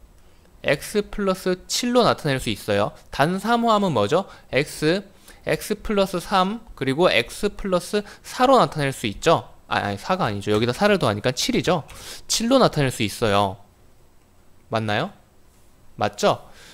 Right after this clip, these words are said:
그런데 여기에서 P 변형, R 변형, L 변형이 있고 얘도 역시 P 변형, R 변형,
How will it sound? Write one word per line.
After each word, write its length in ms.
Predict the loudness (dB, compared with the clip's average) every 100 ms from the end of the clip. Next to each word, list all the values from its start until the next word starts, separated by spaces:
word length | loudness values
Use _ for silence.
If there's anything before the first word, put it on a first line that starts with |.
| -4
그런데 340 | 6 8 8
여기에서 840 | 10 10 8 6 6 6 4 2 -8 -20 -20 -20 -20 -20 -20 -20 _ _ _ _ _ _ _ _ _ _ _ _ _ _ _ _ _ _ _ _ _ _ _ _ _ -20 -20 _ _ _ _ _ -20 -20 -20 _ _ 0
P 100 | 6
변형, 760 | 8 8 10 12 10 8 0 -10 -20 -20 -20 -2
R 280 | 6 8 8
변형, 600 | 6 6 6 6 4 -4 -16 -20 -20 -2
L 240 | 4 4
변형이 400 | 6 4 4 2
있고 340 | 0 0 2 6
얘도 400 | 8 8 6 4
역시 560 | 4 2 -2 -2 -2 -6 -20 -20
P 160 | -8 -6
변형, 640 | 2 4 4 4 4 2 -6 -18 -20 -20
R 300 | 2 6 6
변형, 480 | 6 4 6 4 2